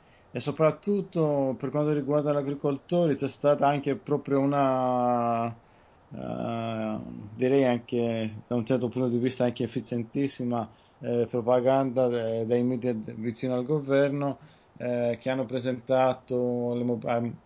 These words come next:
le mobilitazioni degli agricoltori come controllati, eh, dal Dorata, insomma, una cosa, eh, assolutamente non vera, nel senso che,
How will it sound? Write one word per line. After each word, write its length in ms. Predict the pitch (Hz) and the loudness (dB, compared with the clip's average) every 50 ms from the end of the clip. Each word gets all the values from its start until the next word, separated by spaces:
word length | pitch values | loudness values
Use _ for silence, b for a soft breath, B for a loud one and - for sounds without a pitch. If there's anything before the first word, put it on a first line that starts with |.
| _ _ _ - - | _ _ _ -20 -10
le 140 | - 131 120 | -4 -2 0
mobilitazioni 680 | 117 123 120 110 117 123 117 110 131 117 - - 127 117 | 2 2 2 0 0 -2 0 0 0 0 0 -2 -2 -2
degli 220 | 123 123 123 123 | 0 0 0 2
agricoltori 720 | 123 120 120 120 113 - 131 117 - - 147 143 139 135 - | 0 0 -2 -4 -4 -4 -4 -4 0 0 2 2 2 0 0
come 240 | - 131 127 123 | -2 -2 -2 -2
controllati, 760 | 120 127 120 113 117 120 120 123 131 131 127 - - 123 113 b b b b b b b _ - | -4 -4 -6 -4 -4 -4 -2 0 0 0 0 -2 -4 -6 -6 b b b b b b b _ -6
eh, 360 | - 123 123 120 117 113 113 | -2 0 2 4 2 2 2
dal 220 | 101 127 123 120 117 | 2 2 2 2 4
Dorata, 720 | 117 123 110 107 117 117 113 113 120 120 120 117 - - | 2 0 2 2 0 0 2 2 4 4 4 2 0 -2
insomma, 320 | 104 98 - - 117 113 120 | -10 -10 -10 -10 -8 -6 -4
una 200 | 120 120 120 117 | -2 -2 -2 -2
cosa, 540 | - 123 123 123 117 107 117 117 110 107 - B B B B B B B B B _ _ - | 0 -2 0 0 0 0 0 0 0 -2 -6 B B B B B B B B B _ _ -10
eh, 540 | - 123 117 113 110 110 110 107 107 107 107 110 - | -6 -6 -4 -4 -4 -4 -4 -4 -6 -8 -10 -10 -8
assolutamente 760 | - 107 - - 120 117 110 - 120 117 123 123 117 117 120 | -8 -6 -4 -2 -2 -2 -2 0 0 0 2 0 0 0 0
non 200 | 117 120 120 117 | 2 2 0 0
vera, 480 | 104 110 120 117 113 107 107 104 104 107 | 0 2 4 4 4 2 0 0 -2 -2
nel 200 | 113 113 113 110 | -2 -2 -2 -4
senso 560 | - - - 135 131 127 120 - - 110 107 | -6 -6 -4 -2 -2 -2 -4 -6 -10 -12 -12
che, 240 | - 123 117 110 | -10 -8 -8 -8